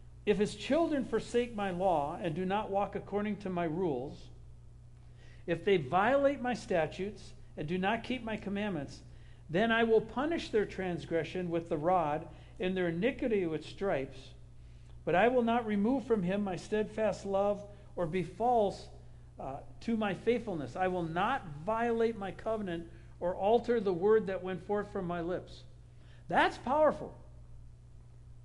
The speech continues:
Think about that. That means I'm gonna stay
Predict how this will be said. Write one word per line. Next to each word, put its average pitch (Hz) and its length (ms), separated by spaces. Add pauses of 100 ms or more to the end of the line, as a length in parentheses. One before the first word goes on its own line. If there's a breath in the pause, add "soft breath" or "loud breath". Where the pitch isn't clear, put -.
(340)
Think 330 160
about 233 260
that. 151 220
That 285 180
means 262 380 (960 loud breath)
I'm 302 240
gonna 339 180
stay 269 360